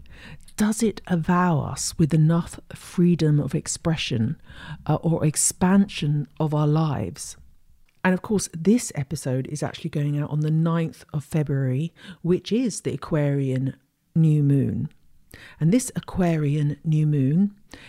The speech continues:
it ha-, occurs at twenty-two fifty-nine in the U K, which is G M T, which means five hours before Eastern time, American Eastern time, and eight hours before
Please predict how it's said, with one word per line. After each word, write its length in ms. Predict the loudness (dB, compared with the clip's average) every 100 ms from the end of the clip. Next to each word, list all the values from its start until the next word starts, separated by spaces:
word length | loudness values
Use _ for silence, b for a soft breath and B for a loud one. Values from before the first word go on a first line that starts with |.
| -8
it 100 | -6
ha-, 160 | -6 -10
occurs 440 | -8 0 2 2
at 160 | 0 -4
twenty-two 840 | 0 4 4 4 -4 0 2 2 -2
fifty-nine 800 | -4 -4 -2 0 2 2 2 0
in 220 | 0 0
the 80 | 2
U 160 | 0 -2
K, 380 | -4 -2 -2
which 260 | -2 -6 -6
is 180 | -6 -8 _ _ _
G 160 | -2 0
M 160 | 0
T, 360 | 0 -2 -2 -4 B B -6
which 240 | -6 0
means 500 | 4 6 6 2 0 -6
five 400 | -6 0 2 2
hours 280 | 2 0 0
before 460 | -2 0 2 4 2
Eastern 540 | 0 -2 -2 0 0
time, 580 | 0 0 0 2 0 0
American 400 | 0 0 0 0
Eastern 320 | 0 0 -2 -2
time, 320 | 0 0 0
and 140 | -2 0
eight 240 | 0 0
hours 240 | -2 -2 -4
before 500 | -8 -2 0 0